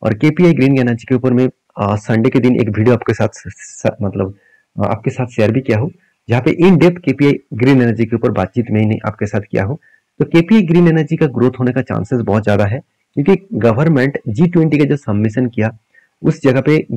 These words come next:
ग्रीन एनर्जी और क्लीन एनर्जी के ऊपर, प्रोजेक्ट के ऊपर बहुत ज्यादा काम किया और मतलब काम बताया कि इसके ऊपर अपकमिंग कुछ ईयर्स में बहुत ज्यादा काम होने वाला है। और सबसे बड़ी बात है,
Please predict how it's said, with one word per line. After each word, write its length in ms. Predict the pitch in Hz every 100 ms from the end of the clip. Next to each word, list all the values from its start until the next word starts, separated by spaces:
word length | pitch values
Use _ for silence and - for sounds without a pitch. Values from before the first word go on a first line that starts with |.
| 104 _
ग्रीन 360 | 123 101 139 190
एनर्जी 460 | 143 131 127 147 - 110
और 140 | 107
क्लीन 300 | - 165 170
एनर्जी 280 | 135 120 123
के 100 | 131
ऊपर, 180 | 123 127
प्रोजेक्ट 320 | 110 110 -
के 60 |
ऊपर 120 | 123 127
बहुत 260 | 98 101
ज्यादा 160 | 110 117
काम 220 | 101 98
किया 220 | 98 120 - _ _ _ _
और 100 | -
मतलब 300 | 113 123 139 -
काम 200 | 113 123
बताया 280 | 104 104 135 - _ _
कि 60 | 120
इसके 300 | 143 - 175
ऊपर 160 | 165
अपकमिंग 460 | - 110 - 160 160
कुछ 180 | 151 131
ईयर्स 140 | 120
में 140 | 147 117
बहुत 460 | 107 - - 151
ज्यादा 220 | 120 107 123
काम 200 | 101 107
होने 180 | 104
वाला 180 | 98 98
है। 100 | 110 156 _ _ _
और 60 | 131
सबसे 260 | - 156
बड़ी 180 | 180 156
बात 220 | 151 139
है, 60 | 160